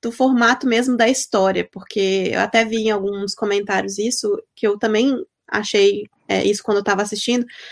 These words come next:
porque a maioria das histórias de amor, né, começam com duas pessoas se conhecendo. E aí, é, se desenvolve de uma forma que elas se conhecem, e, sei lá, tem seus conflitos e não sei o quê.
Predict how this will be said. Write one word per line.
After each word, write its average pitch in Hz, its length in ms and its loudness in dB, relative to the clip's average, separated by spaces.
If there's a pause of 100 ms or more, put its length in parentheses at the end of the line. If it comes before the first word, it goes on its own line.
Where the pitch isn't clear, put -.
(240)
porque - 180 -2
a 254 60 6
maioria 285 260 4
das 285 160 6
histórias 262 360 4
de 262 60 4
amor, 233 420 4
né, 247 220 2
começam 240 520 -2
com 269 420 0
duas 254 220 2
pessoas 262 300 2
se - 100 -4
conhecendo. 240 720 2 (340)
E 220 220 4
aí, 226 760 4
é, 208 520 2 (320)
se 214 160 -4
desenvolve 208 400 4
de 214 80 0
uma 220 180 2
forma 285 460 2
que 349 100 -4
elas 226 180 0
se - 100 -12
conhecem, 233 840 0
e, 214 60 -2
sei 214 120 -2
lá, 196 200 2
tem 202 160 -2
seus 196 180 -2
conflitos 262 540 -2
e 226 40 2
não 214 100 0
sei 214 140 0
o - 20 -8
quê. 247 160 2